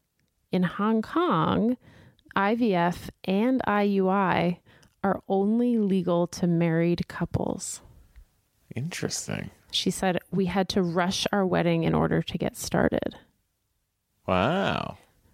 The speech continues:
Speaker 1: She also said, It is only recently legal to do P G D, P G S in Hong Kong.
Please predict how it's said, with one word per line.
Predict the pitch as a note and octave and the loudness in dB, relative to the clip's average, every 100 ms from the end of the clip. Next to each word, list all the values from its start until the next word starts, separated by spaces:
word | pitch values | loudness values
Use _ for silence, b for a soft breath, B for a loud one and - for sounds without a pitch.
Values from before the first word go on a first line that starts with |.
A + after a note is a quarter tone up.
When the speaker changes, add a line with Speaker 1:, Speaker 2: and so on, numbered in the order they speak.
| - | -12
Speaker 1:
She | - - F#3 | -4 0 2
also | A3 D#4+ - D4 | 2 2 2 -2
said, | - E3 - F3+ - | 0 0 2 0 0
It | G3+ | 0
is | G3+ | 0
only | G#3 G3+ G3 | 2 2 2
recently | E3+ G3+ C#4+ - D4+ G#3 F3 | 2 0 0 0 0 2 2
legal | E3+ E3 E3 F3 | 2 2 2 0
to | - | 0
do | F3+ F3+ | 0 0
P | - F#3 F3+ | 0 0 2
G | G3 F3+ | 0 0
D, | F3 D#3+ D#3+ | 2 2 0
P | - E3+ | 0 0
G | D#3+ F#3 | 2 2
S | G#3+ G3 - | 2 0 0
in | F3+ | 0
Hong | D#3 D#3+ E3 | 2 0 0
Kong. | - A3 D#3 D#3+ | 0 2 2 0